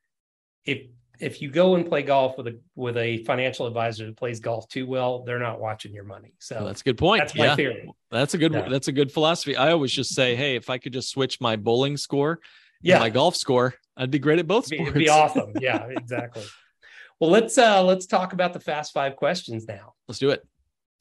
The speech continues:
Speaker 1: All right. So starting off, you wake up in the morning, business is totally gone. You have five hundred bucks in your pocket, laptop, computer, place to live. You've got all the knowledge in your head. What are you gonna do first?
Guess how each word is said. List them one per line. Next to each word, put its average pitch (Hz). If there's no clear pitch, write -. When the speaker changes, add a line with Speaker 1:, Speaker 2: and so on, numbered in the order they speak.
Speaker 1:
All 165
right. 107
So 143
starting 233
off, 165
you 123
wake 240
up 247
in 233
the 220
morning, 170
business 220
is 190
totally 196
gone. 135
You 147
have 120
five 196
hundred 202
bucks 180
in 165
your 156
pocket, 143
laptop, 170
computer, 143
place 185
to 175
live. 151
You've -
got 135
all 170
the 185
knowledge 170
in 139
your 123
head. 127
What 214
are -
you 247
gonna 202
do 147
first? -